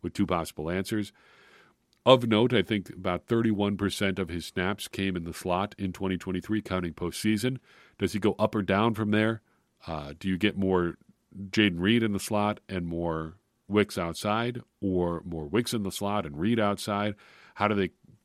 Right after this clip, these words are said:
pair him up with, uh, a guy like Romeo Doubs? I don't know. Fascinating questions, though, and, uh,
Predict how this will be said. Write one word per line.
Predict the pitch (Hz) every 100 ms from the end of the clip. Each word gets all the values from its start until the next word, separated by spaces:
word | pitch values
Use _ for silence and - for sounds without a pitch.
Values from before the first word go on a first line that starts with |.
| _ -
pair | 113 110
him | 98 98
up | 98 - -
with, | 95 90 -
uh, | 87 -
a | 85
guy | 87 90
like | 87 -
Romeo | 82 78 73
Doubs? | 92 101 110 110 - _ _ - _ _ _ _
I | 95
don't | 104 110
know. | 104 -
Fascinating | - 104 104 - 101 95
questions, | 104 98 - 87
though, | 90 85 85
and, | 85 87 82 80
uh, | 82 78